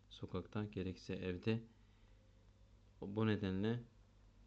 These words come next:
iyi bir iletişimimizin olmasını istiyorsak iletişim kurallarını dikkat etmemiz gerekiyor. Çünkü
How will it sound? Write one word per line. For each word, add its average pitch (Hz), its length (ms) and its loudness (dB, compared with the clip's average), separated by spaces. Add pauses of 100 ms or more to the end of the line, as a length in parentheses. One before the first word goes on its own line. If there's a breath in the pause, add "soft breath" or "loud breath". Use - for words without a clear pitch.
(100)
iyi 113 220 4
bir 107 100 4
iletişimimizin 98 680 0
olmasını 92 380 0
istiyorsak 95 480 -4
iletişim 101 380 0
kurallarını 92 680 0 (540)
dikkat 101 200 0
etmemiz 87 380 -2
gerekiyor. 104 440 -2 (560 soft breath)
Çünkü 104 460 0